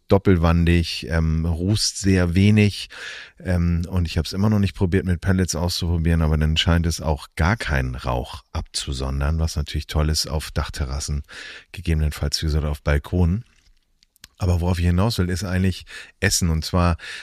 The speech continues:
haben die bei Höfatz jetzt eine, äh, Plancha beziehungsweise einen solchen Ring entwickelt, den man dann oben auf diese Feuerschale drauflegen kann.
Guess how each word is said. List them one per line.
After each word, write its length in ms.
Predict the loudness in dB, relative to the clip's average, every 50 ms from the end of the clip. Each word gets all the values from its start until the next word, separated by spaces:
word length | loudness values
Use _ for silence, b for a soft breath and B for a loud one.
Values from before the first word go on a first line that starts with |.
| B B
haben 420 | B 0 0 0 2 0 -2 -2
die 320 | -2 -2 0 0 2 0 0
bei 260 | 0 0 0 2 2
Höfatz 560 | 2 2 0 0 0 0 0 0 -2 -4 -4 -2
jetzt 400 | -2 -2 -2 -2 -6 -10 -8 -6
eine, 720 | -4 -2 0 0 0 0 0 -2 -4 -4 -4 -6 -6 -8
äh, 60 | -10 -14 -16 -18 _ -8
Plancha 560 | -6 -2 0 0 0 0 0 -2 -2 -2 -2 -2
beziehungsweise 640 | -4 -6 -6 -4 -4 -4 -2 0 0 0 0 -2 -2
einen 160 | -2 -4 -2
solchen 420 | -2 -4 -4 -2 -2 -4 -4 -4
Ring 520 | -4 -4 0 2 4 4 6 4 4 2 0
entwickelt, 720 | -2 -2 -2 0 0 0 0 2 4 4 4 2 0 -4 B B B B B B B
den 120 | 2 2 4
man 180 | 4 4 4
dann 160 | 4 4 2 2
oben 320 | 0 0 0 2 2 2
auf 180 | 0 0 -2 -2
diese 380 | -2 0 2 2 4 2 2
Feuerschale 880 | 2 0 -2 0 2 2 2 2 2 2 2 2 2 2 2 2 0 -2
drauflegen 800 | -2 -4 -2 0 0 0 0 -2 -4 -2 -2 -2 -4 -6 -8
kann. 340 | -8 -6 -6 -4 -4 -4 -6